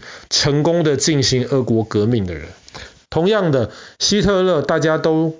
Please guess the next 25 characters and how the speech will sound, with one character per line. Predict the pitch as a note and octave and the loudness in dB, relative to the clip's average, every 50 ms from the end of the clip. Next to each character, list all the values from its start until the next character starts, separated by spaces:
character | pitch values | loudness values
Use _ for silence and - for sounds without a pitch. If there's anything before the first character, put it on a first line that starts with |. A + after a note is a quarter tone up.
| - _ | -12 _
可 | - - - F#3 | -4 0 0 2
以 | F#3+ E3 D3 | 2 2 0
说 | C#3 - F3 E3 | 0 0 0 0
公 | E3 - - E3+ E3 E3+ F3 | 0 0 0 0 2 2 2
认 | F3 E3 C#3 B2+ | 2 2 2 2
是 | - - D3 | 2 2 2
一 | B2+ B2+ C3 B2 | 2 2 0 0
个 | B2 C#3 A#2+ A2+ - - - - - - - - - | 0 0 0 0 -2 -6 -12 -20 -20 -20 -14 -6 -2
怪 | G#3 F3+ D3 C#3 | 0 0 2 2
兽 | C#3 - - D3+ C3+ B2+ | 0 2 2 2 2 0
级 | A#2 - A2+ G#2+ | 0 0 0 0
的 | G#2+ G#2+ G2+ | 2 2 2
人 | F#2+ F#2 F2 F2+ G2 | 2 0 0 0 -2
物。 | F#2+ F2+ D#2+ - - _ - - | -2 -4 -4 -10 -16 _ -4 -2
那 | F#3 F#3+ | 0 2
么 | F#3 F3+ | 2 2
列 | F3+ G3 A#3 A3+ G#3+ F3+ | 2 2 2 2 2 2
宁 | D#3+ D#3 D3 C#3+ C#3+ C#3+ D3+ D#3+ | 2 2 2 2 2 2 2 2
在 | F#3 G3 F3 | 2 0 0
整 | - - C#3 A#2 A2+ | 0 0 0 0 2
个 | A#2+ C3 C3 | 2 0 0
共 | C3+ - E3+ D#3+ - | 0 0 0 0 0
产 | - C3+ C3+ C3+ | 0 0 0 0
主 | - - B2 G#2 A2+ | 0 2 2 2 2
义 | D3 D#3 C#3+ - | 2 2 0 0